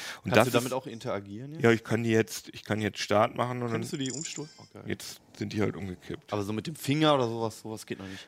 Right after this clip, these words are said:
Speaker 1: Ähm,
Speaker 2: Also das
Speaker 1: nee.
Speaker 2: geht ja bei der HoloLens so halbwegs.
Speaker 1: Das geht, nee, das geht da nicht.
Speaker 2: Okay.
Speaker 1: Was man hier auch noch machen kann, dass ich, ähm, ist iMeasure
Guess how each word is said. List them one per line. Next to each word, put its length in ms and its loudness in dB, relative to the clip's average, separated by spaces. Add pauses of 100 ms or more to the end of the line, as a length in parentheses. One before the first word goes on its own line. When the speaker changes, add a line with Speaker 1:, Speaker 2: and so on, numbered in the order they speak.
Speaker 1:
Ähm, 560 4
Speaker 2:
Also 140 0
das 100 8
Speaker 1:
nee. 80 8
Speaker 2:
geht 120 6
ja 80 6
bei 120 4
der 160 4
HoloLens 500 -2
so 120 -6
halbwegs. 640 -4 (220)
Speaker 1:
Das 240 4
geht, 300 8
nee, 180 2
das 180 0
geht 160 -2
da 100 8
nicht. 360 2
Speaker 2:
Okay. 320 -2
Speaker 1:
Was 140 6
man 140 4
hier 200 4
auch 160 2
noch 180 0
machen 260 0
kann, 240 0
dass 160 -2
ich, 300 -8
ähm, 440 0
ist 320 -6
iMeasure 1040 2